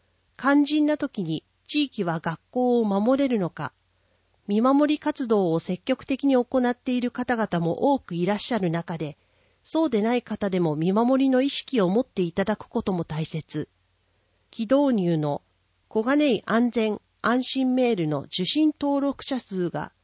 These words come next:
十人に一人いるかいないかという状況で、地域のすべての人が気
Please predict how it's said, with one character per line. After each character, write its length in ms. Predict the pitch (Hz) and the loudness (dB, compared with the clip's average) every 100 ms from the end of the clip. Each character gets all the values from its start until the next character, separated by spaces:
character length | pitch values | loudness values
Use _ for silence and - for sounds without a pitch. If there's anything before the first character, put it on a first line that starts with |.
| _ | _
十 280 | - 226 262 | -6 0 2
人 260 | 247 180 156 | 2 0 0
に 80 | 156 | -4
一 240 | - 294 | -4 -4
人 160 | 220 151 | -2 -2
い 60 | |
る 100 | 220 | -4
か 140 | - 202 | -2 0
い 120 | 185 | 2
な 140 | 220 | 2
い 80 | 269 | 0
か 120 | - | -2
と 140 | 202 185 | -4 -2
い 120 | 175 | -2
う 80 | 156 | -2
状 240 | - 180 | 0 0
況 320 | 180 - 170 165 | 0 -2 0 0
で、 200 | 170 - _ _ _ _ _ | -2 -6 _ _ _ _ _
地 220 | - 302 302 | -4 0 0
域 180 | - | 0
の 100 | 208 | -2
す 160 | 175 277 | -2 -4
べ 140 | 311 | -4
て 120 | 302 240 | 0 0
の 100 | 196 | 0
人 220 | - 247 | -2 -4
が 120 | 196 | -4
気 140 | - | -8